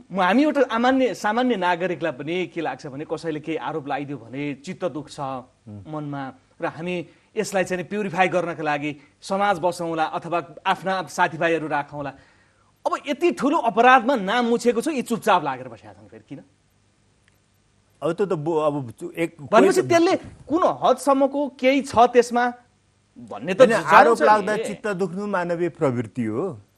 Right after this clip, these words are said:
Speaker 2: त्यो आरोप, संसारका सबै आरोपहरू प्रमाणित हुँदैनन् नि। आरोप लगाउँदैमा मान्छेहरू आत्तिनुपर्छ भन्ने छैन,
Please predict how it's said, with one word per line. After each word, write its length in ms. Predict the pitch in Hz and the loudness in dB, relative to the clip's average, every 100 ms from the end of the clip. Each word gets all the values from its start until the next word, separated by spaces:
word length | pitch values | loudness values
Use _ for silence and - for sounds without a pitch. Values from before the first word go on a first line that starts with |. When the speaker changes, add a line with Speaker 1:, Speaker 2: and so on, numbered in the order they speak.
| - | -8
Speaker 2:
त्यो 100 | 147 | -6
आरोप, 460 | 135 180 226 190 - _ _ - | 0 0 0 -4 -18 _ _ -8
संसारका 420 | 202 220 240 233 | -6 -2 -2 -2
सबै 240 | 233 220 | -4 -2
आरोपहरू 500 | 226 180 190 202 185 | 2 2 2 0 -4
प्रमाणित 500 | 170 175 175 175 170 127 | -6 -8 -4 -4 -6 -8
हुँदैनन् 440 | 101 95 123 135 | -10 -8 -8 -8
नि। 120 | 95 90 _ - | -10 -18 _ -10
आरोप 280 | 135 175 175 | -6 -4 -4
लगाउँदैमा 520 | 180 180 180 202 196 | -4 -4 -8 -6 -6
मान्छेहरू 440 | 151 160 151 165 | -4 -6 -6 -6
आत्तिनुपर्छ 640 | 143 170 - 156 139 131 127 | -4 -4 -6 -10 -4 -6 -4
भन्ने 280 | 127 95 98 | -8 -8 -12
छैन, 260 | 104 87 | -14 -16